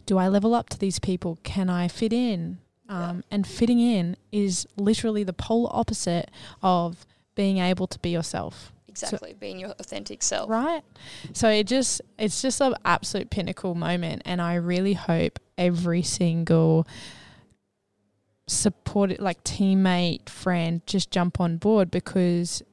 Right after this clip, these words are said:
Speaker 1: you've just opened the door to a, one, a huge issue that we currently have and barrier we put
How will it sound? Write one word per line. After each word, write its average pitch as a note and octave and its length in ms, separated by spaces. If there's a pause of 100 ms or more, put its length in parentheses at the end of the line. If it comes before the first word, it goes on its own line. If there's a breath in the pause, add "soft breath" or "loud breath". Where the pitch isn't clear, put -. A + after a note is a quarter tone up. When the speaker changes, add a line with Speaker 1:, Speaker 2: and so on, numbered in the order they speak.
Speaker 1:
you've F#3+ 240
just - 480 (180)
opened F#3 360
the E3+ 80
door E3+ 560 (100)
to - 200
a, E3 40
one, G#3 300
a G#3+ 40
huge G3+ 460 (140)
issue F#3 580 (140)
that - 120
we D3 140
currently E3+ 480
have E3+ 420
and F3+ 200
barrier F3+ 340
we F3 140
put - 260